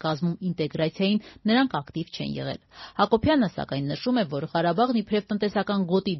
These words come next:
դարձնելու առաջարկ խորհրդարանում շրջանառության մեջ էր դրել Սամվել Բաբայանի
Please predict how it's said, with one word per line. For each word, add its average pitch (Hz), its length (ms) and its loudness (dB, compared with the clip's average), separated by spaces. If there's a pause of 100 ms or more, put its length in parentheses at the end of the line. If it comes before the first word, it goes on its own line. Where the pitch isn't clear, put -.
դարձնելու 160 480 0
առաջարկ 165 480 -2
խորհրդարանում 185 560 0
շրջանառության 190 640 0
մեջ 185 140 -2 (100)
էր 151 80 -2
դրել 208 240 0
Սամվել 170 400 -2
Բաբայանի 156 380 0